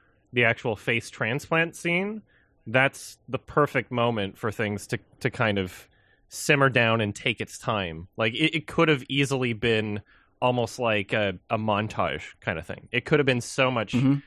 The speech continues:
Speaker 1: quicker, and there's so many films that would do it in that way, but it was patient, it took its time, and it really paid off.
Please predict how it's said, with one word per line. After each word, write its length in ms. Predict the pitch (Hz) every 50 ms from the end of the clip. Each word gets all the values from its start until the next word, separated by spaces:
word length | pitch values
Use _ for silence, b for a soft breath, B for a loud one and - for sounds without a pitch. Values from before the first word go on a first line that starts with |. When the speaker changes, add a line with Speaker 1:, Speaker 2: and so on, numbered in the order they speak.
| B B B
Speaker 1:
quicker, 580 | - - 131 131 135 - 190 190 196 202 202 202 -
and 120 | 147 127 117
there's 140 | 110 113 -
so 220 | - - 139 135
many 160 | 127 113 110 101
films 380 | - 127 123 120 120 110 98
that 240 | 110 101 85 92 90
would 220 | 101 110 123 135
do 140 | 139 160 160
it 80 | 175 -
in 60 | 175
that 140 | 180 175 165
way, 280 | 180 190 190 196 208 202 b b b b b b b b
but 100 | b 120
it 40 | 110
was 140 | 104 107 -
patient, 600 | - - - 123 139 - - 180 185 185 175 - _ _ -
it 140 | 123 - -
took 180 | 147 135 -
its 160 | 156 - - -
time, 480 | - 139 131 139 147 160 175 190 185 -
and 80 | 117
it 100 | 113 101
really 200 | 110 113 117 110
paid 260 | 107 - 117 107 101
off. 460 | 101 98 92 71 69 - - - _